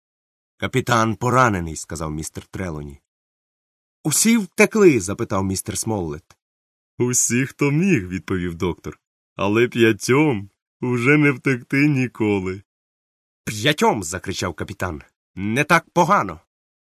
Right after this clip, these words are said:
У них вибуло з ладу п'ятеро, у нас тільки троє.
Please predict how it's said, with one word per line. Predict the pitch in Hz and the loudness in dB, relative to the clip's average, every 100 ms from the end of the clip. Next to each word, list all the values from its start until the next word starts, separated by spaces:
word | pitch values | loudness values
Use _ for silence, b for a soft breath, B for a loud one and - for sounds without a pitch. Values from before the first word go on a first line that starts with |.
| - | -4
У | 143 | 2
них | 170 175 - | 4 4 2
вибуло | 147 185 170 170 | 2 4 4 2
з | 139 | 2
ладу | 151 170 156 | 2 2 0
п'ятеро, | 156 120 156 190 104 87 78 _ - | -4 -2 0 2 0 -6 -8 _ -6
у | 139 | -2
нас | 143 143 - | 0 -2 -2
тільки | 131 156 - 170 | -2 -2 -2 -4
троє. | - 139 185 180 101 | -4 0 2 2 0